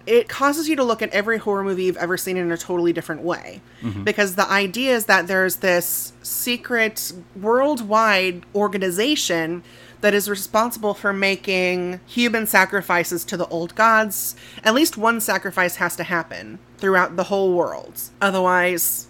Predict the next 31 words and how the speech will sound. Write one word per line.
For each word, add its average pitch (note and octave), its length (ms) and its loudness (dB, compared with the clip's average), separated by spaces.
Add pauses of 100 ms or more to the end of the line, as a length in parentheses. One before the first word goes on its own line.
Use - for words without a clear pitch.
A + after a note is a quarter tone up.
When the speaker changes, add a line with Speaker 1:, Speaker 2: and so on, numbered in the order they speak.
Speaker 1:
our F3+ 120 0
shit's - 260 -4
fucked. - 440 -8 (380)
So A3 720 2
the G#3 380 0
American G#3 840 0
branch F3 760 -2 (540)
is, G3+ 500 0 (100)
their G#3+ 260 2
whole A3+ 240 -2
ritual G3 500 0
is F#3 180 -2
based F#3 460 -2
on F#3 360 0 (220)
stereotypical F#3 1300 0 (100)
slasher F3 760 0
tropes. - 640 -2 (220)
Speaker 2:
Right. G2 180 -8 (200)
Speaker 1:
So F#3+ 840 2
the F#3 100 -4
slutty A3+ 420 -2
girl F3+ 240 4
has F3 260 -4
to F3 80 -8
die E3 280 2
first, E3 580 0
and E3+ 160 -2
then E3+ 160 0
there's, E3+ 300 0
like, E3 200 -4
the E3 340 0